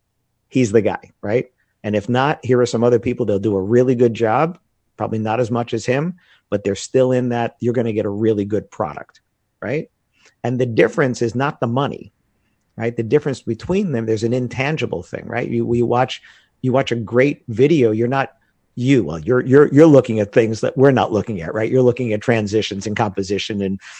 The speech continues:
and contrast and lighting and stuff like that. The rest of us are just feeling it.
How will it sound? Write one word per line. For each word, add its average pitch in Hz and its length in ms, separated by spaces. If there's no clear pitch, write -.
and 107 140
contrast 110 580
and 113 100
lighting 104 360
and 92 100
stuff - 240
like 95 160
that. 160 220
The 117 80
rest 123 260
of 107 120
us 101 140
are 101 60
just 110 220
feeling 120 480
it. - 180